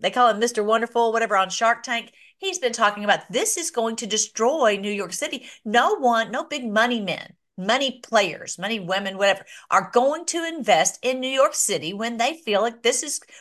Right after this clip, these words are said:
what could happen to them. And that's really at, what's at issue, is when they can do this to him, then all of us know that they, this is what they're doing to us.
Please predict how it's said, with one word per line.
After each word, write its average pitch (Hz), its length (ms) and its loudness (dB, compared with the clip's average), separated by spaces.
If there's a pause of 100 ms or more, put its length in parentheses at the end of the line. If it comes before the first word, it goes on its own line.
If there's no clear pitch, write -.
what 202 160 -2
could 240 140 0
happen 262 360 0
to 277 80 -6
them. 294 460 -2 (400)
And 214 200 -4
that's 294 320 0
really 220 400 0
at, 190 280 2
what's 196 240 -8
at 160 120 -6
issue, - 380 0 (220)
is 233 180 2
when 202 180 0
they 208 140 2
can 330 220 -6
do 240 160 -2
this 208 240 -2
to - 100 -10
him, 220 640 0 (240)
then 214 200 0
all 370 200 4
of 262 80 0
us 247 180 0
know 226 220 2
that 220 180 -6
they, 320 280 0 (340)
this 262 180 -4
is 277 60 -6
what 269 160 0
they're 277 100 -2
doing 277 240 0
to 262 80 -6
us. - 480 0